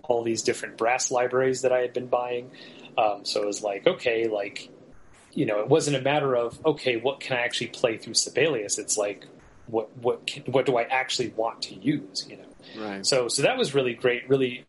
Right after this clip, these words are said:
Speaker 1: really freeing. Um, and I was surprised that it didn't make me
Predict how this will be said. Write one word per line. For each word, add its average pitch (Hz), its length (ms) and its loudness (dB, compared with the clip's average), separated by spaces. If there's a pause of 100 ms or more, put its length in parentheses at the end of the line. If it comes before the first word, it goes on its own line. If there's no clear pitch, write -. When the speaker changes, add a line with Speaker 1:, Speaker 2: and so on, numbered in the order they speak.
Speaker 1:
really 123 180 2 (120)
freeing. 120 360 -2 (380)
Um, 113 300 0 (100)
and 135 100 2
I 135 40 4
was 135 160 0
surprised 147 640 0
that 117 160 0
it 110 180 -2
didn't 127 360 0
make 123 360 -4
me 120 400 -6